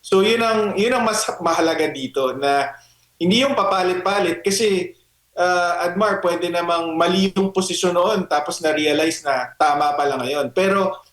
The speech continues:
ang hindi maganda is yung mali,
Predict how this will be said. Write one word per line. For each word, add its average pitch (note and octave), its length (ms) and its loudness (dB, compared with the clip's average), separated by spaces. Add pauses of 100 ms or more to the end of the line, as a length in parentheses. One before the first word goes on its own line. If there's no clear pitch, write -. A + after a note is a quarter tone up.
ang F#3+ 160 2
hindi B3+ 240 0
maganda F#3 560 0
is C#3+ 240 -6
yung C#3+ 320 -6 (160)
mali, A3 480 2